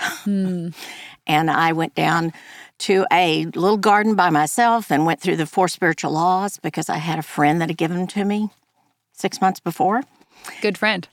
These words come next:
Speaker 2: Yeah, good friend, yes. And her life had changed remarkably. So that was part of what got my attention. So, uh, so tw-, that's fifty plus years ago.
Speaker 1: Wow. So fast forward, give us some high level,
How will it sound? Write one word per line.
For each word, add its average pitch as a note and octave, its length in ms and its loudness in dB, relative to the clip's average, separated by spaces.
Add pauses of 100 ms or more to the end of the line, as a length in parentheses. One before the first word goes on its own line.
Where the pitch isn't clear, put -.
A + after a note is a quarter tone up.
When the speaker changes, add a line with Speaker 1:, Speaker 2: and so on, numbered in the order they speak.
(100)
Speaker 2:
Yeah, D#3 200 4
good G3 200 4
friend, B2 260 0 (140)
yes. - 400 -2
And C3 140 2
her A#3+ 140 4
life G#3 260 4
had D#3+ 120 0
changed - 540 -2 (100)
remarkably. D#3 1040 0
So D#3 420 0
that E3+ 380 2
was E3 180 -2
part F3+ 320 2
of D#3 160 -2
what D3+ 260 2 (340)
got - 160 -2
my G2 140 -4
attention. - 500 -8 (680)
So, E3 380 0
uh, D#3+ 400 2 (480)
so G#3+ 220 -6 (180)
tw-, - 560 -16
that's A3+ 400 -4
fifty B3 580 0
plus - 300 -2
years C4 180 -6
ago. - 220 -8 (320)
Speaker 1:
Wow. G#3+ 220 -2
So - 200 -4
fast A3+ 380 -2
forward, G#3 340 0 (600)
give A#3 160 2
us B3+ 80 0
some A3+ 160 -2
high F#3+ 240 2
level, F#3 420 0